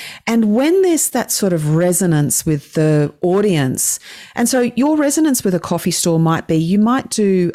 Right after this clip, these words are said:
um, interviews with, um,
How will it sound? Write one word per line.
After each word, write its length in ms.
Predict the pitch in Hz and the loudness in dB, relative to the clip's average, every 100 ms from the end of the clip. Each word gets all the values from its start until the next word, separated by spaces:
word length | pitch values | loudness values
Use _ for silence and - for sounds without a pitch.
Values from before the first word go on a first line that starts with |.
| - | -2
um, 260 | 170 165 | 0 0
interviews 800 | - 233 240 175 160 156 151 - | 0 0 0 0 0 0 -2 -2
with, 480 | 165 156 151 151 - - | 0 0 0 -2 -8 -4
um, 640 | 151 151 147 147 147 147 | 0 2 2 2 0 -2